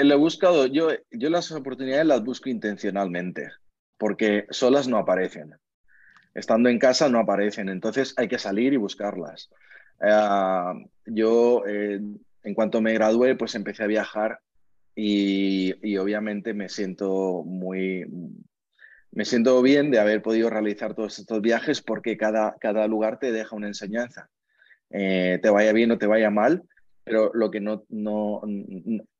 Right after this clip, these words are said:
lo que, lo que te queda siempre es, es ese aprendizaje y esa experiencia, ¿no? Entonces, tu programa, por ejemplo, me comentas que se cae, que se, se llama Que te caiga el veinte, ¿no? Entonces, entonces, la gente, sobre todo, que está empezando, está en sus veintes,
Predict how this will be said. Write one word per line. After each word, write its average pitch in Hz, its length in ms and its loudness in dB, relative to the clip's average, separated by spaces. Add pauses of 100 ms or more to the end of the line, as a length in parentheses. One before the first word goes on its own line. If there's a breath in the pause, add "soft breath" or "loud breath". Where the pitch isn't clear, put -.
(160)
lo 95 240 0
que, 98 280 0
lo 104 160 4
que 107 120 0
te 101 100 0
queda 117 240 2
siempre 123 400 -2
es, 104 140 -8
es - 180 -10
ese 107 160 -6
aprendizaje 107 600 -2
y 117 40 4
esa 107 140 -2
experiencia, 117 540 0
¿no? 117 100 -2
Entonces, 117 380 -4 (520 loud breath)
tu 113 120 -2
programa, 120 400 0
por 123 80 -6
ejemplo, 135 320 -6
me 123 100 -6
comentas 113 380 -8
que 120 100 -10
se 107 160 -8
cae, 113 220 2
que 101 260 -2
se, - 160 -8 (140)
se - 160 -2
llama 110 320 2
Que 107 120 -4
te 92 140 0
caiga 107 240 4
el 101 80 4
veinte, 104 420 0
¿no? 104 220 -8 (320 loud breath)
Entonces, 113 260 4
entonces, 120 400 2
la 113 120 2
gente, 123 340 2
sobre 135 240 2
todo, 135 240 -2
que 95 60 -10
está 110 160 -10
empezando, 113 420 -4
está 104 140 -8
en 101 60 -8
sus 113 140 -8
veintes, 113 540 -4